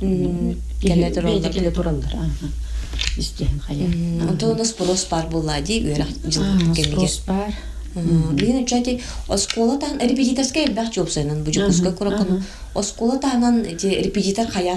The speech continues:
Speaker 1: да нады курдук болду да. Тохтеханыгыны.
Speaker 2: Ол билинге, билин нада. Билин отой нада.
Speaker 1: Мгм.
Speaker 2: Потому что осколар шүйдүлеле әбәттер бүгүн.
Speaker 1: Мгм.
Speaker 2: Оты бу, э, кече осколы бурый бу, батак болук,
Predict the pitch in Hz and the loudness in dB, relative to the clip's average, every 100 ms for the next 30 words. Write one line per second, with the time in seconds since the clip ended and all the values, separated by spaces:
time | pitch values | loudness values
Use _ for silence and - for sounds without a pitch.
0 | 196 196 156 - 165 151 - 151 139 139 | 2 2 0 -2 -2 -4 -2 0 0 0
1 | 196 - - - - - 156 156 - 156 | -2 -6 -16 -16 -8 -6 -6 -6 -2 0
2 | 147 143 143 247 262 233 240 214 208 - | 0 -2 -2 0 2 4 4 4 2 -4
3 | - 233 269 240 - - - 226 240 190 | -4 0 2 2 0 -4 -2 2 4 4
4 | 190 - - - - 180 170 175 190 214 | 0 -4 -10 -14 -10 -4 0 0 2 2
5 | 220 233 214 240 - - 190 185 170 180 | 2 2 2 -2 -2 -4 -2 2 2 0
6 | - 175 170 170 - - - - - - | -2 -2 -2 -4 -10 -14 -14 -14 -14 -8
7 | 190 - 190 175 214 180 190 202 208 180 | -8 -2 0 0 -2 -2 -2 -2 0 0
8 | 165 - 233 - 175 170 165 - - 208 | -2 0 -2 0 0 0 0 -4 -10 -2
9 | 196 190 190 170 160 165 185 165 165 170 | 0 2 0 0 0 0 -2 -4 -6 -4
10 | 151 170 160 - 165 - 156 147 180 175 | -4 -4 -6 -10 -8 -4 -2 0 0 0
11 | 180 151 170 165 165 160 | 0 0 -2 -2 -2 -2